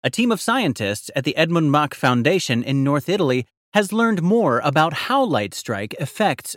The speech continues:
certain wines. The researchers proposed that photons in light cause the deterioration of fragrant chemicals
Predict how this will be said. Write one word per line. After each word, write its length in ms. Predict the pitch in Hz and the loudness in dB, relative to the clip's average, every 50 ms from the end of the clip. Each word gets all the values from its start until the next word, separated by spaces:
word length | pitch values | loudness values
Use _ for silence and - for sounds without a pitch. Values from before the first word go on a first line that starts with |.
| 156 - | -8 -4
certain 340 | - 135 131 131 131 131 | -2 -2 0 0 0 2
wines. 540 | 139 156 165 143 110 90 69 55 - - - - _ _ _ _ _ _ _ _ _ _ _ _ _ _ _ _ _ _ _ _ - | 2 2 2 2 0 -2 -6 -10 -14 -18 -18 -20 _ _ _ _ _ _ _ _ _ _ _ _ _ _ _ _ _ _ _ _ 0
The 100 | 151 170 | 0 2
researchers 600 | 165 202 269 285 - - 240 214 - - 165 139 - | 2 4 2 2 2 2 2 2 2 2 0 0 0
proposed 760 | - - 127 - - 135 123 107 92 82 78 - - 120 | -2 -4 -4 -2 0 0 0 0 0 -4 -8 -12 -8 -4
that 160 | 107 143 147 - | -2 -2 -2 0
photons 640 | - - 196 247 262 - 202 202 196 196 160 156 | 2 2 4 4 2 0 2 2 2 2 0 0
in 240 | - 147 143 139 135 | 0 0 0 2 2
light 400 | 151 185 170 120 110 - - - | 2 2 0 0 -2 -4 -6 -2
cause 300 | - 175 196 220 214 185 | 0 2 2 2 2 2
the 100 | - 196 | 0 0
deterioration 920 | 160 151 127 - - 233 277 294 240 165 123 110 107 104 - - 117 135 - | 0 -2 -4 -2 -2 0 0 2 2 2 2 2 0 -2 -2 -4 -4 -4 -2
of 140 | - 147 131 | -2 -2 -2
fragrant 500 | - - - 208 214 202 202 190 156 - | -2 0 0 0 2 2 2 0 0 0
chemicals 640 | - - 208 208 151 - - 95 87 85 92 - | 0 -2 0 0 0 -2 -2 -6 -6 -8 -8 -12